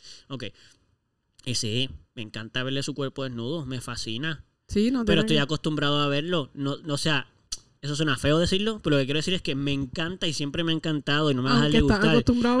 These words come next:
Speaker 2: verlo y
Speaker 1: Aunque
Speaker 2: lo ves
Speaker 1: estoy
Speaker 2: todos los días.
Speaker 1: acostumbrado a verlo. No, no por eso
Speaker 2: No porque lo veas todos los días te ha dejado de gustar.
Speaker 1: Exacto.
Speaker 2: Ni te ha,
Speaker 1: Entonces,
Speaker 2: ni, ni es como que
Speaker 1: ni me deja de atraer.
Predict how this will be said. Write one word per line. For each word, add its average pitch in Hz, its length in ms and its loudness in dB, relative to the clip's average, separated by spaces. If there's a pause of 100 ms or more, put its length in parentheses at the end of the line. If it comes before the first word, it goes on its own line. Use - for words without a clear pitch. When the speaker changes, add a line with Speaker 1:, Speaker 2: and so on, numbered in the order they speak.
Speaker 2:
verlo 320 60 8
y - 20 10
Speaker 1:
Aunque 269 120 10
Speaker 2:
lo 220 40 8
ves 214 100 8
Speaker 1:
estoy - 80 6 (100)
Speaker 2:
todos 220 60 8
los 254 120 8
días. - 100 6 (140)
Speaker 1:
acostumbrado 262 220 2
a 156 60 0
verlo. 190 380 0 (380)
No, 180 300 -2
no 185 260 0
por 220 160 2
eso 233 300 0 (200)
Speaker 2:
No 240 160 4
porque 277 200 4
lo 294 100 6
veas 285 240 4
todos 285 200 6
los 269 160 4
días 285 260 6
te 240 100 4
ha 220 40 8
dejado 220 360 6
de 220 80 6
gustar. 214 280 4
Speaker 1:
Exacto. 196 580 0
Speaker 2:
Ni 240 120 4
te 220 80 6
ha, - 20 6
Speaker 1:
Entonces, 226 280 4
Speaker 2:
ni, 226 340 -2
ni 220 140 0
es 220 100 -2
como 240 280 0
que 202 360 6
Speaker 1:
ni 175 80 6
me 190 120 2
deja 190 240 0
de 226 100 0
atraer. 185 380 -2